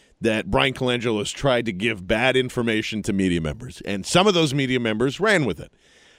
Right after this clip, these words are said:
Do not let this hang. Like, this is for, just for, for all of us. Please do not relent. Work together somehow. You don't have to call each other the night before and get, you know, it's like, "Okay, I'm gonna ask this question, you ask this question."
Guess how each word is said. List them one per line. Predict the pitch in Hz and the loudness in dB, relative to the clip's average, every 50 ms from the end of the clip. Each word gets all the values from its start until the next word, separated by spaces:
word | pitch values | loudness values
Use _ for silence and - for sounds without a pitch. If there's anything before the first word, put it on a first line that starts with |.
| _ _ - | _ _ -14
Do | 120 - - 170 202 240 | -10 0 4 6 6 6
not | 233 208 190 190 185 - | 6 6 6 4 4 4
let | 156 160 165 160 - - | 4 4 4 4 4 2
this | 160 156 135 - - - - _ | 0 0 0 -2 -6 -10 -16 _
hang. | - - 139 143 117 71 64 65 - - _ _ _ _ - | -8 -4 -2 -2 -2 -2 -4 -10 -14 -16 _ _ _ _ -4
Like, | - 110 123 120 113 - - - | 0 2 2 2 0 -2 -8 -6
this | 117 131 175 208 - | 2 4 4 4 6
is | 233 214 175 156 143 127 - - _ _ _ _ _ _ - | 4 4 2 2 2 -2 -4 -8 _ _ _ _ _ _ -16
for, | - - - 170 185 170 160 147 143 | -6 2 6 8 8 8 8 4 4
just | 147 170 202 - - | 2 2 2 2 0
for, | - - - 175 160 135 139 - | 0 4 6 6 6 6 2 -4
for | - - - - 143 - 185 165 147 | -8 -10 -12 -10 0 4 6 6 8
all | - - 180 185 190 175 | 8 8 6 6 6 4
of | 143 98 | 2 0
us. | 92 - - - - _ _ _ _ _ _ _ - | -2 -6 -8 -12 -18 _ _ _ _ _ _ _ -2
Please | - - 165 180 214 214 214 214 208 208 160 - 165 - 143 127 | 0 2 4 4 4 4 4 2 2 0 0 -2 -2 -4 -4 0
do | - 170 160 | 2 2 2
not | 156 156 160 156 151 - | 4 4 4 4 2 2
relent. | 143 139 127 120 113 87 71 - - - - | 2 2 2 2 2 0 -2 -6 -10 -10 -8
Work | 113 123 135 185 233 226 - - | 0 6 6 6 6 6 0 -8
together | - - 196 160 135 165 156 147 143 131 | 0 2 2 4 4 2 2 2 2 0
somehow. | - - - 139 127 98 76 82 92 78 67 - - _ | 2 2 2 2 2 2 0 -2 -2 -2 -2 -4 -8 _
You | _ - | _ -2
don't | 202 226 208 | 0 2 2
have | 185 151 | 2 2
to | - 127 | 0 -2
call | - - 131 131 131 | 2 4 4 4 4
each | 135 127 - | 2 2 2
other | 143 123 131 | 2 2 2
the | 120 120 | 0 2
night | 131 131 131 - | 2 2 2 2
before | - 127 - - 120 120 123 123 117 - | 0 -2 -2 0 0 2 2 2 0 0
and | - 120 110 107 - - - - - _ | -2 -2 -2 -4 -6 -10 -16 -20 -20 _
get, | - 131 139 - - - | 0 2 2 2 0 -4
you | 135 117 135 | 0 4 4
know, | 127 | 4
it's | 120 113 | 4 4
like, | 107 107 87 | 2 0 0
"Okay, | 104 110 - 123 113 | -2 0 2 2 2
I'm | 110 | 4
gonna | 107 110 107 | 4 2 2
ask | 98 - | 2 2
this | 110 101 - | 0 -2 2
question, | - 113 104 - - 110 | 2 2 2 2 2 2
you | 110 113 | 2 2
ask | 104 - | 2 2
this | 113 107 - | -2 -4 -4
question." | 113 101 - | -6 -6 -6